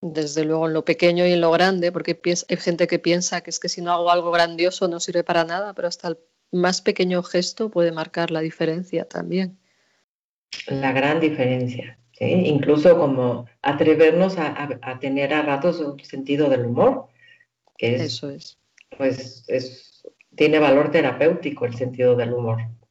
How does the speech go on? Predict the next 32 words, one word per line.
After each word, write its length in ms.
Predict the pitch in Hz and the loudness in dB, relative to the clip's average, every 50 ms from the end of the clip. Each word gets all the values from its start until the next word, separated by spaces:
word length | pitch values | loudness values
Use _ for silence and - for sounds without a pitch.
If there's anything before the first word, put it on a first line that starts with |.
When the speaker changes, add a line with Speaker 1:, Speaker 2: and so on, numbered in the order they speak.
| _ _ _ _ _ _ _ _ - 120 113 - | _ _ _ _ _ _ _ _ -16 -14 -14 -10
Speaker 1:
Desde 460 | - 165 147 147 151 - - 165 147 | -10 -8 -6 -4 -4 -4 -4 -4 -2
luego, 340 | 143 151 151 160 160 160 147 | 0 0 0 2 2 0 -2
y, 460 | - - 151 151 147 151 151 - - | -2 -4 -4 -4 -4 -4 -6 -6 -6
y 20 | |
bueno, 240 | 156 156 165 170 170 | -4 -2 -2 -2 -2
no 140 | 165 165 165 | -2 -2 -2
sé 120 | - 185 | -2 -2
si 120 | 175 - 180 | -2 -2 -2
es 100 | 170 - | -2 0
igual 220 | 180 165 165 165 | 0 0 0 0
en 100 | 170 165 | -2 -4
México, 340 | 165 170 180 - 208 202 196 | -4 -6 -6 -6 -6 -6 -4
pero 140 | 185 180 170 | -2 -2 -4
aquí 160 | 160 156 165 | -2 -2 -2
en 80 | 165 170 | -2 -2
España 560 | 170 - - - - 165 170 170 175 175 175 | -2 -4 -4 -2 0 0 2 2 2 0 0
por 160 | - 170 165 | 0 0 0
nada 240 | 165 170 170 175 175 | 2 0 0 0 0
te 80 | - | -2
sacan 320 | 170 - 175 - 170 165 170 | -4 -4 -4 -2 -2 0 0
un 160 | 170 170 170 | -2 -4 -2
meme 400 | 170 175 180 185 190 190 202 202 | 0 0 0 0 0 0 0 0
del 240 | 185 170 165 170 170 | 0 0 0 -2 -2
virus, 400 | 165 175 185 202 220 233 233 202 | 0 0 0 0 0 -4 -4 -2
del 460 | 175 165 165 165 160 160 156 160 160 | 0 0 0 -2 -6 -8 -10 -8 -4
no 120 | 160 165 | -4 -4
sé 140 | 160 - 160 | -4 -4 -8
qué, 320 | - - - 180 185 208 214 | -10 -6 -2 0 0 2 2
del, 240 | 196 175 165 165 | 0 -2 -4 -6
vamos, 540 | 156 160 160 180 175 165 - 175 160 156 156 | -10 -12 -18 -14 -12 -12 -10 -10 -12 -14 -12
de, 100 | 160 151 _ - - - _ _ _ _ _ _ _ - | -14 -16 _ -18 -20 -20 _ _ _ _ _ _ _ -20
de 360 | - 50 - 160 180 175 160 | -16 -8 -2 2 2 2 2